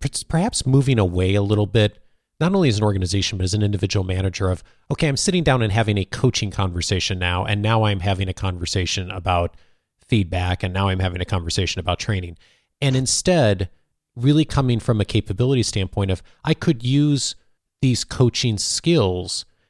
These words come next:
in all of those communications, and that I can bring coach-like behaviors into all of those communications."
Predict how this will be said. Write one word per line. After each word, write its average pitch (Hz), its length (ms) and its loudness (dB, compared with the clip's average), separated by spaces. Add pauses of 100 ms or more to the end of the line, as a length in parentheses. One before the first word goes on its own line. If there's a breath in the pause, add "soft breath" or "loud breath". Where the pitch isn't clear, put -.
(220)
in 120 280 0 (180)
all 156 340 4
of 98 300 0
those 90 440 2
communications, 87 1120 -4
and 107 160 -2
that 107 80 0
I 101 80 2
can 107 220 -4
bring 107 320 0
coach-like - 580 0
behaviors 95 720 -2
into 92 580 -4 (280)
all 87 260 0
of 80 120 -4
those 87 180 -6
communications." - 800 -14